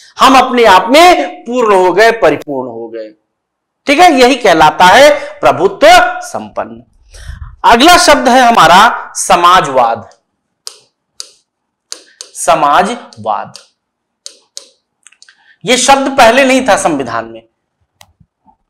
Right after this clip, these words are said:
संविधान की प्रस्तावना में समाजवाद शब्द नहीं था पहले, इसे बयालीसवें संविधान संशोधन उन्नीस सौ छिहत्तर द्वारा प्रत्यस-, जोड़ा गया है, ऐड किया गया है।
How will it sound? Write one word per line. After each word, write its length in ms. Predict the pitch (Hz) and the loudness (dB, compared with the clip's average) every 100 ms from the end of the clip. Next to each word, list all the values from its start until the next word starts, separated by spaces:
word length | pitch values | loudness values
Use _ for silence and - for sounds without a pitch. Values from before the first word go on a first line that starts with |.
| _ _ 180 | _ _ -6
संविधान 440 | 170 165 180 226 | -2 0 2 2
की 80 | 294 | -2
प्रस्तावना 640 | - 202 - 175 175 202 | -2 -4 2 2 2 0
में 440 | 240 339 339 - - | 2 2 0 -6 -10
समाजवाद 680 | - 220 233 247 240 240 | -2 2 2 2 2 2
शब्द 320 | - 247 226 | 0 -2 -2
नहीं 220 | 226 226 196 | -2 -2 0
था 120 | 165 | -2
पहले, 300 | - 175 226 | 0 0 0
इसे 180 | 226 254 | 0 0
बयालीसवें 560 | 190 190 214 208 262 | 2 2 2 -2 -6
संविधान 480 | 240 214 190 175 185 | -6 -4 -2 -2 -2
संशोधन 420 | 180 165 165 160 | -4 -8 -8 -4
उन्नीस 400 | 185 170 170 175 | -4 -4 -6 -8
सौ 60 | 170 | -14
छिहत्तर 440 | - 143 - 147 | -8 -10 -4 -4
द्वारा 460 | 131 131 208 269 - - - _ _ | -2 2 4 2 0 -12 -20 _ _
प्रत्यस-, 480 | 202 214 208 180 - | -2 0 0 -2 -4
जोड़ा 360 | 165 170 160 120 | -4 2 2 2
गया 220 | 117 123 | -2 -2
है, 260 | 160 202 | 0 2
ऐड 220 | 214 190 135 | 2 0 -2
किया 200 | 131 123 | -2 -2
गया 220 | 123 117 | -2 -4
है। 180 | 123 | -6